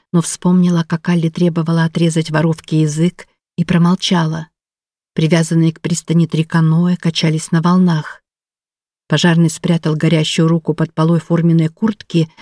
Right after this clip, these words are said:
и затушил пламя. Безопаснее и быстрее дальше плыть по воде. Он сел в каноэ у дальнего конца пристани и выложил лом хулиган на дно.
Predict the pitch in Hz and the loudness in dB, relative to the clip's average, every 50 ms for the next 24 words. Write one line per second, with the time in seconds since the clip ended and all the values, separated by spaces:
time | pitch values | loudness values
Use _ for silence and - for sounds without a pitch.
0 | - _ _ _ _ 196 165 - 170 160 - 170 - - - 185 180 - - 208 | -20 _ _ _ _ -4 0 0 -2 0 0 -2 -2 0 -2 -4 -4 -2 -2 0
1 | 202 190 175 165 160 160 156 160 _ _ _ _ _ _ _ _ _ _ _ _ | 2 2 2 0 0 -2 -4 -8 _ _ _ _ _ _ _ _ _ _ _ _
2 | _ _ 147 143 135 147 143 - 143 143 139 - - 147 143 139 143 139 127 - | _ _ -6 -2 0 0 -2 0 0 -2 -2 0 0 0 0 0 -2 -4 -6 -6
3 | - 147 143 147 143 135 147 147 151 - - - - - 156 147 135 - - 143 | -4 -2 0 0 0 0 0 -2 -2 -2 -2 -4 -4 -4 -4 -4 -4 -4 -6 -4
4 | 139 156 160 165 160 156 151 151 160 - _ _ _ _ _ _ _ _ _ 170 | -2 0 0 0 0 -2 -4 -4 -6 -10 _ _ _ _ _ _ _ _ _ 0
5 | 170 170 - - 175 165 - - - 175 170 170 175 175 180 180 175 160 151 165 | 0 0 2 0 -2 -2 -2 -4 -2 0 2 4 4 4 4 2 2 0 0 0
6 | 170 165 165 160 156 160 - - 160 160 - - 160 160 - 180 208 202 - - | 2 2 2 0 0 -2 -2 0 -2 -2 0 -2 -4 -2 0 0 0 -2 -2 -2
7 | - 175 170 165 160 160 - - - - - _ _ 175 170 156 170 185 180 180 | 0 2 4 2 2 0 -2 -8 -20 -20 -20 _ _ -2 0 2 2 2 2 2
8 | 180 - 180 165 165 - - _ 170 165 170 170 170 165 - - 175 170 165 160 | 0 0 -2 -4 -4 -6 -4 _ 0 2 2 2 2 0 0 0 0 0 0 0
9 | 160 165 160 170 175 170 170 170 180 196 214 214 202 180 160 143 147 | 0 0 2 2 4 4 2 2 0 0 2 2 2 2 0 -2 -4